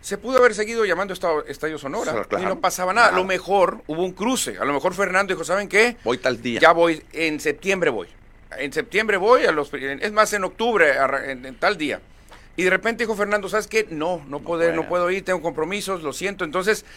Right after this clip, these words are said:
Speaker 1: ya habían hecho todo, ya estaba listo el nombre Fernando y pues ni modo, tuvieron que sacarlo antes.
Speaker 2: Ahora, la polémica es, muchos quieren, muchos no quieren, están de acuerdo, unos sí, que el Estadio Sonora, que el estadio de béisbol de Hermosillo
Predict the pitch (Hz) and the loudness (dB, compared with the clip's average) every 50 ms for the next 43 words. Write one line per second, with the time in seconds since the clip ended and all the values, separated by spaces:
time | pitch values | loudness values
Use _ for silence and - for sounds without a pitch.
0 | - - - - 120 123 156 160 185 220 247 240 202 190 190 190 185 - 185 185 | -20 -20 -18 -4 4 8 10 12 12 12 10 10 8 4 0 -2 -4 -6 -8 -6
1 | - 185 185 185 185 175 151 151 160 - 185 190 190 180 175 180 180 202 190 180 | -4 -4 -2 -2 -2 0 2 2 2 4 4 4 4 4 0 -4 -6 -6 -6 -6
2 | 175 175 175 175 - 175 165 170 170 170 165 160 175 175 - 147 135 - 143 127 | -4 -4 -6 -6 -6 -6 -2 0 0 0 0 -2 -6 -6 -6 -6 -6 -4 -4 -6
3 | 123 123 113 120 156 240 262 226 151 - 131 123 131 151 - 147 135 - 135 - | -4 -6 -6 -2 -2 0 0 -2 -4 -6 -6 -6 -6 -6 -6 -6 -6 -4 -4 -2
4 | 151 143 147 147 113 120 143 294 - - - - 143 156 160 165 165 165 165 - | -2 -2 0 -2 -2 -4 -4 -6 -4 2 8 10 12 12 12 12 10 8 8 8
5 | 156 156 165 202 214 214 - - 190 202 214 214 180 131 107 95 85 - - 98 | 6 6 6 4 2 0 0 4 6 6 6 6 4 2 -2 -8 -10 -12 -8 -2
6 | 110 117 147 196 240 - - - - - - - 131 143 170 190 - - 160 156 | 2 4 4 4 4 2 -4 -12 -14 -16 -12 -6 -4 -4 -4 -4 -4 -6 -4 -4
7 | 135 - - - 139 151 165 160 156 160 156 147 135 139 151 135 - 147 131 120 | -4 -6 -8 -8 -4 -2 0 0 0 -2 -4 -4 -4 -6 -6 -6 -6 -8 -8 -6
8 | 120 120 110 - 131 143 143 139 135 131 117 92 110 104 - - 139 147 139 117 | -8 -10 -8 -6 -2 -2 -2 -2 -2 -4 -6 -6 -6 -6 -2 -2 -2 -2 -2 -4
9 | 90 - - 135 143 151 143 131 123 123 127 123 117 107 101 - 165 180 190 190 | -8 -6 0 2 2 2 2 0 -4 -6 -6 -6 -6 -8 -8 -6 -4 -2 -2 -4
10 | 175 - - - - - - - - 143 151 151 143 127 117 107 - - - 143 | -6 -10 -14 -20 -20 -20 -4 2 4 4 4 4 2 0 -2 -2 -2 2 4 4
11 | 139 139 139 131 117 - - - 135 135 139 143 160 170 135 110 - - 123 113 | 4 4 2 0 -4 -4 -4 -4 -4 -2 -2 -2 0 0 -2 -4 -4 -4 -4 -4
12 | 107 - - - 151 160 180 196 170 139 135 135 156 165 160 156 196 190 190 180 | -4 -4 -2 2 2 4 4 2 2 0 0 0 0 -2 0 0 0 0 2 2
13 | 208 208 196 - 185 196 214 254 269 311 311 302 277 254 - - 196 196 175 139 | 2 2 2 2 2 4 4 4 4 2 0 -4 -4 -4 -6 -6 -6 -6 -8 -8
14 | 98 98 | -8 -12